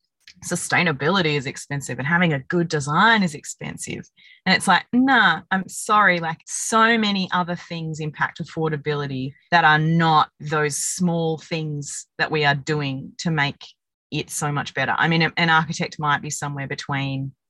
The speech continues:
ten and fifteen or twenty percent of your overall budget. Or, like, timber over here, it used to be three dollars a length and now it's six dollars twenty. That is a more than a fifty percent increase.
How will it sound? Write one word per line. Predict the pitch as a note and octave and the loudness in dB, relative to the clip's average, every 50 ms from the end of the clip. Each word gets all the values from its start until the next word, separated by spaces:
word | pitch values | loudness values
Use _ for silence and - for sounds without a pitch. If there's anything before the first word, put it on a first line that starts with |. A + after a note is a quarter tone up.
| - | -10
ten | - - - F3 D#3+ D3+ D3 D3 C#3+ | -8 -4 0 0 2 2 0 0 -2
and | C3+ C#3+ C#3 | -4 -4 -6
fifteen | - - D3+ C#3+ - - D3 C#3 C3+ C3+ C3+ C3+ | -6 -8 -8 -8 -6 -6 -4 -4 -2 -2 -4 -4
or | C3+ C3+ | -6 -8
twenty | - - - C#3 C#3 C3 | -8 -6 -6 -4 -4 -4
percent | C3 - C#3 - - A2+ A2+ - _ _ _ - - | -6 -6 -8 -8 -8 -8 -10 -12 _ _ _ -8 -8
of | D#3 C#3+ C#3 | -6 -6 -6
your | C#3+ C3+ C3 B2+ - _ - | -6 -6 -6 -6 -8 _ -6
overall | C#3 C3+ B2+ C3 C3 C3 C3 C3 B2+ | -6 -6 -6 -6 -8 -8 -8 -8 -6
budget. | - - - - - - - - - - | -8 -10 -10 -8 -8 -10 -10 -10 -10 -6
Or, | D#3 D3 D3 C#3+ | -2 -2 -2 0
like, | C#3+ C#3 C#3+ - - | 0 0 0 -2 -6
timber | - - G3 G3 F#3 E3 D3 - - | -2 0 2 2 4 4 4 4 2
over | D3+ C#3+ D3 | 0 -4 -6
here, | C#3 - C#3+ C3+ A2+ - | -8 -8 -6 -6 -6 -4
it | - | -6
used | D#3 D3 D3+ D3 - - | -8 -6 -6 -8 -8 -8
to | C#3+ | -8
be | C#3+ C#3 C3+ C3+ C3+ - | -8 -6 -6 -6 -8 -8
three | - - D3+ E3+ F3 | -8 -2 0 2 2
dollars | F3 E3 C#3+ C3+ C#3+ C#3+ - - | 4 2 2 0 -2 -4 -4 -6
a | D#3 C#3+ | -6 -4
length | C3+ B2+ A2 C#3 D#3+ - | -2 -2 -2 -4 -4 -4
and | D3+ D3 | -4 -2
now | C#3 C3+ C3+ - | 0 0 0 -2
it's | - - - | -2 -6 -8
six | D3+ C#3 - | -8 -8 -8
dollars | - C3+ C3+ D3 | -6 -8 -8 -8
twenty. | - - - D3+ C#3 - - D3 | -8 -6 -4 -4 -4 -4 -6 -6
That | - C#3 D3+ | -4 -2 -2
is | D3 C#3 | -2 -2
a | D3 | -2
more | D3 D3+ D3+ D3 | -2 -2 -2 -2
than | D3 C#3 | -2 -4
a | C#3 | -6
fifty | - - - - D#3 - - C#3+ C#3 | -8 -10 -10 -10 -10 -10 -8 -12 -10
percent | - - - C3+ B2 - | -10 -8 -8 -8 -8 -6
increase. | - E3 D#3 - - F2+ D2 - - - - - | -6 -6 -6 -4 -6 -6 -8 -8 -12 -14 -14 -14